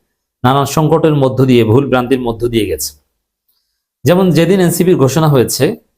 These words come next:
তারপরেই কিছুক্ষণ পরেই যে এলজিবিটির সাথে জড়িত কিছু লোক এখানে আছে, বিতর্কিত কিছু নেতা নেত্রী আছে, অমুকে কেন এই কমিটিতে, ইত্যাদি ইত্যাদি। আবার তার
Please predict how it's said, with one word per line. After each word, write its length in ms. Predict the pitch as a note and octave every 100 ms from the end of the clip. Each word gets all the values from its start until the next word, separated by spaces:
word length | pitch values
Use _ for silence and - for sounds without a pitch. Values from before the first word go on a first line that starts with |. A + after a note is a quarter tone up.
| _ _ _
তারপরেই 580 | B2 C3+ D3 D#3+ D#3+ -
কিছুক্ষণ 460 | D#3+ D#3+ F3 E3 C#3
পরেই 420 | C3 A#2 G2 - _ _ _ _ A#2
যে 160 | C3+
এলজিবিটির 420 | C#3+ C#3 D3+ D#3
সাথে 260 | D3+ D3+ C#3+
জড়িত 280 | C3+ C3 B2+ A#2 - - _ _ _ _ _
কিছু 240 | C3+ - C#3
লোক 360 | B2+ G#2+ - - _ _ _ _
এখানে 280 | B2 D3 C#3+
আছে, 320 | A#2+ - A#2+
বিতর্কিত 460 | A#2 A#2+ C3+ C3 C3
কিছু 400 | C3 A#2+ C3 A#2
নেতা 320 | - A#2 B2
নেত্রী 280 | A#2 A#2 B2
আছে, 420 | A2 - G#2 G2 - _ _ -
অমুকে 340 | D3 D#3 D#3
কেন 200 | D#3 C#3
এই 160 | B2+ B2
কমিটিতে, 680 | B2+ A#2+ A2 A2+ G#2+ G2+ - _ _ _ _ _ _ C4
ইত্যাদি 320 | A#3 E3 A2+
ইত্যাদি। 260 | - G2
আবার 320 | A2+ F3+ F#3 F#3 - - _ _ _ _
তার 200 | D#3 E3